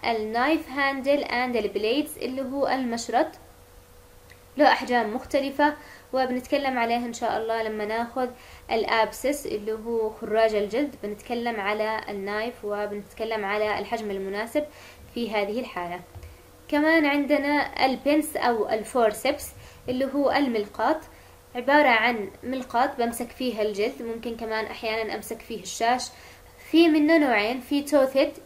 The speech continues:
اللي يجي مسنن فيه أسنان، وفي نون توثد الغير المسنن. الاستخدام هو نفس الاستخدام عشان أمسك فيه الجلد وممكن أمسك فيه الشاش. من أدوات المجارحة أيضًا السيزر،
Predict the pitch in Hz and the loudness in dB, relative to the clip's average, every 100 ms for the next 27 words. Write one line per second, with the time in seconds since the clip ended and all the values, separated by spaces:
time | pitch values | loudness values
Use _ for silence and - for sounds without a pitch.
0 | - 208 233 214 240 214 - 254 220 262 | -14 -8 -6 -4 -4 -4 -2 -2 -2 -4
1 | - 214 - - 226 311 339 320 330 311 | -4 -6 -6 -6 -2 0 2 4 4 4
2 | 294 294 277 294 285 - - - - 247 | 2 2 2 2 0 -2 -16 -20 -4 0
3 | 240 240 269 240 233 208 - 233 233 277 | 2 4 4 2 0 -6 -8 -6 -2 0
4 | 330 - - - 247 240 - 294 294 294 | 0 -4 -20 -6 -2 -2 -2 -2 0 2
5 | 302 262 240 285 294 247 247 - 254 - | 2 0 -2 -2 -2 -2 -4 -6 -6 0
6 | 247 247 233 240 226 233 233 - 247 220 | 0 0 -2 -2 -2 -6 -10 -6 -4 -4
7 | 208 220 233 220 220 226 220 220 - 226 | -4 -4 -2 -4 -6 -6 -6 -6 -8 -10
8 | - 226 233 - - - - 214 - 196 | -8 -6 -6 -10 -20 -20 -8 -4 -2 -2
9 | 185 - - - - - - - - - | -2 -8 -12 -20 -20 -20 -20 -20 -20 -20
10 | - - 247 254 262 302 370 349 294 285 | -20 -10 -4 0 4 6 6 4 2 2
11 | 285 294 277 - 247 247 359 381 - - | 2 2 0 0 0 0 0 0 -10 -20
12 | - - - - - - - - - - | -20 -20 -20 -20 -20 -20 -20 -20 -20 -20
13 | - - - - - - - - - 240 | -20 -20 -20 -20 -20 -20 -20 -20 -18 -10
14 | - - 311 240 320 | -2 4 6 6 4